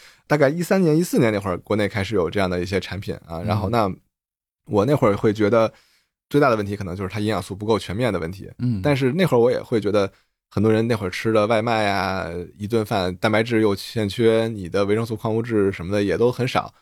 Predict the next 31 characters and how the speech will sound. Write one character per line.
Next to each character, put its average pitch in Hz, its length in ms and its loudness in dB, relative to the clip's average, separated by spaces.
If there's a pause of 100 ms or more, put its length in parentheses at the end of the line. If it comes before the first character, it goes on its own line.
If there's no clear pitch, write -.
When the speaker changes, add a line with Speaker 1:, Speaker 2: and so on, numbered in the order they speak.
(260)
Speaker 1:
所 110 160 0
以 92 360 2
其 - 240 -6
实 117 180 2
也 101 140 2
没 95 180 0
比 82 460 -2
你 90 120 -6
这 101 120 -4
个 107 60 0
代 101 140 2
餐 98 240 -4
更 95 200 -2
健 92 180 -2
康。 67 260 -10 (400)
Speaker 2:
明 98 220 0
白。 - 0 -
Speaker 1:
不 101 60 2
要 113 180 4
说 110 140 0
天 117 180 -2
然 107 100 -2
食 101 120 -6
物 98 80 -4
就 98 120 -2
一 90 100 -4
定 101 180 -4
好 - 220 -12
像 101 120 -6
更 117 140 0
好。 - 240 -12